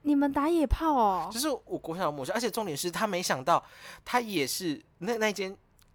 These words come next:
Speaker 2: 他也是他的母校，所以其实我跟他是一种学长跟学弟的概念。
Speaker 1: 天哪，连结好深哦。
Speaker 2: 对啊，而且我当时非常的，就是有点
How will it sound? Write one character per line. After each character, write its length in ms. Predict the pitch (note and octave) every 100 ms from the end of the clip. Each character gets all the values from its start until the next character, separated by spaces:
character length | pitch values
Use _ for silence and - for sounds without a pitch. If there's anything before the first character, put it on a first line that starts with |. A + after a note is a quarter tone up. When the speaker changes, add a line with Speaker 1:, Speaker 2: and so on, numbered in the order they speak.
| _
Speaker 2:
他 200 | - F3+
也 180 | D#3+ C3+
是 100 | E3+
他 60 |
的 80 | D#3+
母 200 | C#3+ A#2
校， 220 | G2+ C3+
所 140 | B2+ F#3+
以 20 |
其 100 | F3+
实 100 | E3+
我 40 |
跟 140 | A#2 C3+
他 120 | C#3+
是 140 | C#3+
一 40 | C#3
种 200 | B2 A#2
学 240 | - A#2+
长 160 | A#2 G#2+
跟 140 | A#2+
学 180 | - A2+
弟 140 | A2
的 80 | G#2+
概 180 | - G#2
念。 200 | G#2 G#2
Speaker 1:
天 260 | - D#4+ F4+
哪， 120 | D4+
连 180 | B3 C4
结 180 | D4 D4
好 240 | D#4+ A3+
深 600 | - - - D#4+ D4+ E4
哦。 560 | E4+ C#4 B3 G#3+ G3+ C#4
Speaker 2:
对 120 | C4+ C#4+
啊， 100 | B3
而 100 | G#3+
且 80 | A#3+
我 60 |
当 120 | G#3
时 60 | G3+
非 80 | F#3+
常 80 | D3
的， 60 | C3+ - -
就 100 | G#3
是 80 |
有 80 | F3
点 180 | D#3+ B2